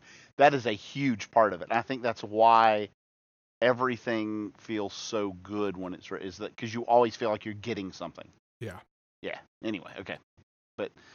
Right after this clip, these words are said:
Speaker 1: but the whole one and done thing that with, with Hulk, I'm very definitely enjoying that in this.
Speaker 2: Yes.
Speaker 1: Yeah.
Speaker 2: Infinity Wars, Ghost Panther number one.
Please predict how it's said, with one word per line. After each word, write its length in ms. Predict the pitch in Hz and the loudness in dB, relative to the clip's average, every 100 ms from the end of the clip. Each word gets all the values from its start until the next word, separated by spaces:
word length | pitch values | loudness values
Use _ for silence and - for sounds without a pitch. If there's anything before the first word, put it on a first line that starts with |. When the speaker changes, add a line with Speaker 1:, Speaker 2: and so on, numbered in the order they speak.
| - _ - | -20 _ 6
Speaker 1:
but 200 | 165 156 | 6 8
the 100 | 139 | 10
whole 160 | 180 | 10
one 180 | 147 151 | 10 8
and 120 | 135 | 8
done 160 | 127 120 | 4 4
thing 220 | 113 107 | 2 0
that 200 | 117 107 | -2 -2
with, 260 | 113 104 101 _ - _ - | -2 -4 -6 _ -20 _ -6
with 140 | 104 | -6
Hulk, 380 | - 117 - - 101 | 2 4 2 -4 -2
I'm 200 | 107 92 | -2 -4
very 340 | 92 110 107 | -4 -2 -2
definitely 340 | 98 95 95 92 | -4 -6 -6 -10
enjoying 360 | 85 87 82 - | -10 -12 -12 -12
that 160 | 73 62 | -16 -16
in 100 | 76 | -10
this. 80 | 113 | -8
Speaker 2:
Yes. 440 | 90 - - - - _ _ | -8 -10 -14 -16 -20 _ _
Speaker 1:
Yeah. 160 | 82 - _ _ _ - - - - - _ - | -12 -12 _ _ _ -20 -20 -20 -20 -20 _ -2
Speaker 2:
Infinity 500 | 180 175 247 254 240 | 0 2 2 2 2
Wars, 380 | 208 196 180 143 | 2 2 0 -2
Ghost 380 | 196 208 - - | 0 0 0 -2
Panther 440 | 196 175 185 160 | 0 0 2 2
number 320 | 156 160 156 | 2 2 4
one. 840 | 151 151 147 135 123 113 107 107 | 4 2 2 2 -2 -6 -8 -8